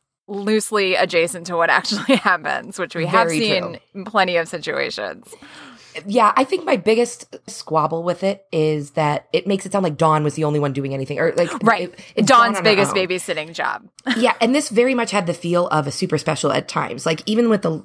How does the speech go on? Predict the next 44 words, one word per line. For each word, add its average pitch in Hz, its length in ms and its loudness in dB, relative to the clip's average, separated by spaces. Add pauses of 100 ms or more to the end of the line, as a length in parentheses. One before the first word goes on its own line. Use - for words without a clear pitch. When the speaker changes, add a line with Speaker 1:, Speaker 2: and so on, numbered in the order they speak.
Speaker 2:
like, 156 220 2
letters 165 640 0
was, 151 480 -2
Speaker 1:
Mm-hmm. 117 160 2
Speaker 2:
um, 143 340 0 (340)
you 180 100 2
know, 180 80 6
multiple 175 340 2
people 156 280 0
writing 143 380 2
and, 135 120 -2
and 135 160 -2
multiple 143 320 -2
points 143 300 -2
of 135 60 -2
view. 127 380 -2 (300)
So 156 520 0
it, - 140 -6 (720)
it 175 180 0
was, 147 460 2
while 165 320 6
it - 60 0
was 139 140 -2
a 139 60 -2
standard 131 400 -2
Dawn 135 300 2
full 143 180 -4
narrator, 127 540 0 (260)
this 196 300 0
feels 151 300 0
very 143 280 4
misleading 135 720 -4
to 165 100 -4
make 151 200 2
it - 180 -4
s-, - 60 -10
the, 226 60 2
Speaker 1:
Mm-hmm. 185 220 -2
Speaker 2:
the 160 80 2
focus 160 340 0
so 156 100 -2
much 143 160 -2
on 139 100 -4
her, 135 320 -2